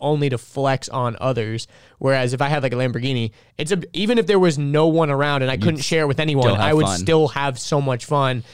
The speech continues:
Speaker 1: and I would still
Speaker 2: Mm-hmm.
Speaker 1: be able to enjoy that versus a heavy ass Bart Simpson chain that looks so ugly and is, like, f-, forty pounds hanging on my neck is so dumb.
Speaker 2: Yeah, it's
Speaker 1: I would
Speaker 2: kinda,
Speaker 1: never want
Speaker 2: ki-,
Speaker 1: that.
Speaker 2: kinda the idea of, like,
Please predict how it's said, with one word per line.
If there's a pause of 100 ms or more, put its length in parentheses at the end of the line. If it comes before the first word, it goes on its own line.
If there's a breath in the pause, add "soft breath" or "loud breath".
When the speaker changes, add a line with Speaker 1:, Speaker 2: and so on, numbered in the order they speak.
(120 loud breath)
Speaker 1:
and
I
would
still
Speaker 2:
Mm-hmm.
Speaker 1:
be
able
to
enjoy
that (240 loud breath)
versus (240 loud breath)
a
heavy
ass
Bart
Simpson
chain (300 loud breath)
that
looks (680)
so
ugly (240 soft breath)
and
is,
like,
f-, (380)
forty
pounds
hanging
on
my
neck
is (260)
so
dumb. (380)
Speaker 2:
Yeah,
it's
Speaker 1:
I
would
Speaker 2:
kinda,
Speaker 1:
never
want
Speaker 2:
ki-,
Speaker 1:
that.
Speaker 2:
kinda
the
idea
of,
like,